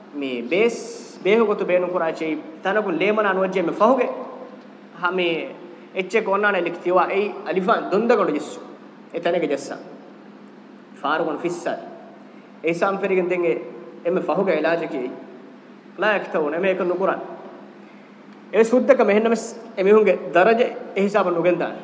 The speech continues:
වඅලා රබ්බිහිම් යතවක්කලූන්. අද එමිහුන්ගේ veri ඉලාහ එමෙ වකීල් කුරානේ. ඒ දෙන් හදිස් කුර එහෙම්බයි වලා යතතයරුන්. තතයුර් නුකුරන්.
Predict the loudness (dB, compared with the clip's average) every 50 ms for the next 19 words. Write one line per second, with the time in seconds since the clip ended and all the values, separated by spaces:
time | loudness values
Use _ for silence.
0 | -16 -18 -18 -10 -2 2 4 4 4 4 4 4 6 6 6 4 2 2 2 4
1 | 4 4 4 4 2 0 2 2 2 0 0 0 -2 0 2 4 6 6 6 4
2 | 2 -4 -8 -8 -10 -12 -14 -14 -16 -18 -20 -20 -20 -20 -20 -14 -6 -4 -2 0
3 | 0 2 2 2 2 2 2 2 2 2 2 0 2 2 4 4 2 2 0 -4
4 | -6 -8 -6 -4 -2 -2 -2 -2 -2 -2 -2 0 0 2 2 2 2 0 -2 -6
5 | -10 -12 -14 -16 -16 -18 -16 -4 0 0 2 2 0 -4 -8 -14 -16 -16 -18 -12
6 | 2 4 6 6 8 6 4 4 2 2 6 6 6 6 6 4 4 4 4 4
7 | 2 -2 -6 -8 -6 -2 0 0 2 4 6 6 6 6 6 6 4 4 2 4
8 | 4 4 6 6 6 6 6 4 2 -2 -6 -10 -12 -14 -14 -16 -18 -18 -20 -4
9 | 0 2 2 4 6 6 6 6 8 8 8 8 6 4 2 2 2 0 0